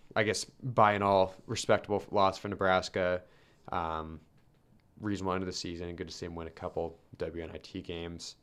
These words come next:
It'll be interesting moving forward to see how they operate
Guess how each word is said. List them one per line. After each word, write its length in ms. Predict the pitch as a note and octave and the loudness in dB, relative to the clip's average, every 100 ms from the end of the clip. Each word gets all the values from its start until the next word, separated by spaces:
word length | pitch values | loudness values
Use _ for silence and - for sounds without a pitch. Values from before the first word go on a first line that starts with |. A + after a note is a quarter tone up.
| _ | _
It'll 160 | - F#2 | -8 -6
be 140 | F#2 | -6
interesting 640 | F2+ F2+ F#2 - F2+ F2 F2+ | -8 -8 -10 -8 -10 -10 -6
moving 260 | F#2 F2 E2 | -6 -6 -8
forward 360 | - F2+ F2 | -4 -2 -4
to 60 | E2 | -6
see 260 | - F#2 | -10 -8
how 180 | E2 E2+ | -4 -4
they 360 | F2 F2 F2 - _ _ - - - | -4 -4 -4 -6 _ _ -20 -16 0
operate 720 | F2 E2+ F#2 F2 F2 E2+ - | 2 2 0 -2 -2 -6 -12